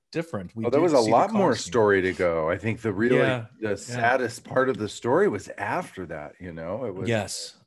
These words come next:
Speaker 1: most
Speaker 2: Well,
Speaker 1: definitely.
Speaker 2: we'll get, we'll get there.
Speaker 1: Yeah, we'll get to
Speaker 2: Uh,
Speaker 1: that point.
Speaker 2: yeah, let's,
Speaker 1: Uh,
Speaker 2: let's talk about it. Cliff Bole directed this episode.
Speaker 1: Yeah.
Speaker 2: Cliff Bole, one of our regulars. I love Cliff. He was always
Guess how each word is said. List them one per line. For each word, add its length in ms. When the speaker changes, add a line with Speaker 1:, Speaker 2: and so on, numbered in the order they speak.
Speaker 1:
most 380
Speaker 2:
Well, 80
Speaker 1:
definitely. 400
Speaker 2:
we'll 140
get, 340
we'll 160
get 260
there. 240
Speaker 1:
Yeah, 160
we'll 160
get 120
to 80
Speaker 2:
Uh, 60
Speaker 1:
that 200
point. 220
Speaker 2:
yeah, 220
let's, 420
Speaker 1:
Uh, 40
Speaker 2:
let's 200
talk 280
about 260
it. 100
Cliff 260
Bole 360
directed 680
this 240
episode. 340
Speaker 1:
Yeah. 260
Speaker 2:
Cliff 360
Bole, 340
one 160
of 140
our 100
regulars. 680
I 100
love 420
Cliff. 560
He 80
was 160
always 480